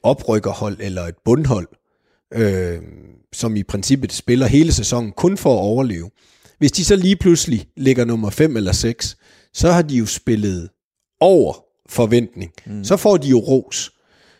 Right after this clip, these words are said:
Speaker 1: Og omvendt, hvis der er nogle tophold, som har store ambitioner, som så taber for mange fodboldkampe, jamen så får de jo kritik. Så det er jo ud fra mine holdninger, om jeg synes, en klub eller en spiller skal have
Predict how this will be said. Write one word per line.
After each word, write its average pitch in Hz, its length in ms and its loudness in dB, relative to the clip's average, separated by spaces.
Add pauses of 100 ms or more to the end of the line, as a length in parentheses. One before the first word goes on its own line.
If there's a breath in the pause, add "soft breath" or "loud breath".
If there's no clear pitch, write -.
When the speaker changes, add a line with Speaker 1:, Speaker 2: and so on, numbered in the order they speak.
(140 soft breath)
Speaker 1:
Og 123 140 2
omvendt, 156 380 4
hvis 113 120 -2
der - 80 -2
er 120 100 2
nogle 165 180 0
tophold, 131 480 0
som 101 200 -10
har 95 100 -4
store 160 340 4
ambitioner, 95 580 -8 (440)
som 113 220 -4
så 151 140 2
taber 113 320 0
for - 140 -6
mange 113 260 -4
fodboldkampe, 101 760 0 (640 soft breath)
jamen 123 140 -6
så 208 120 0
får 185 180 4
de 139 100 2
jo 110 140 2
kritik. - 480 -2 (300 loud breath)
Så - 140 2
det 156 180 0
er 226 40 4
jo 208 240 4
ud 208 180 4
fra 107 340 -4 (380)
mine 180 420 4
holdninger, 110 760 -2
om 117 160 -4
jeg 127 140 4
synes, - 580 -4 (320)
en 101 120 -8
klub 131 320 -2 (160)
eller 90 220 -6
en 87 120 -12
spiller 113 460 -2 (500 soft breath)
skal - 300 -6
have 95 180 -4